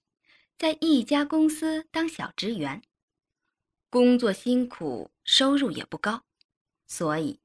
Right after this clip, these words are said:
他时时想找机会改变自己的生活。最近，机会终于来了。永岛的上司古石给他介绍了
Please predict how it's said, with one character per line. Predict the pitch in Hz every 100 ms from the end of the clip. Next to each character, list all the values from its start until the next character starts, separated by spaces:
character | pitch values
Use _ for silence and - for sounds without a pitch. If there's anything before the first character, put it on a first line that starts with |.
| _ _ _ -
他 | 349
时 | - 262 311
时 | 359 - 277
想 | - 185
找 | 208 156
机 | 143 190
会 | 196 175 139 - _
改 | - 156 135
变 | - 175 147
自 | 143 170 143
己 |
的 | -
生 | - 240 247
活。 | 269 - - _ _ _ _ _ _ _ _ _ _ _ -
最 | 170 139
近， | 196 160 - _ _ _ _ _ _ -
机 | 349 349
会 | 349 262
终 | 208 302 330
于 | 208
来 | 156 -
了。 | 156 240 - _ _ _ _ _ _ _ _ _ _
永 | 247 277 349
岛 | 339 196
的 | 180
上 | - 277 180
司 | 160 - 220 233 _
古 | 180 143
石 | - - 147 151 269 _ _ _
给 | - 160
他 | 147 185
介 | 208 175
绍 | 156 160 131
了 | -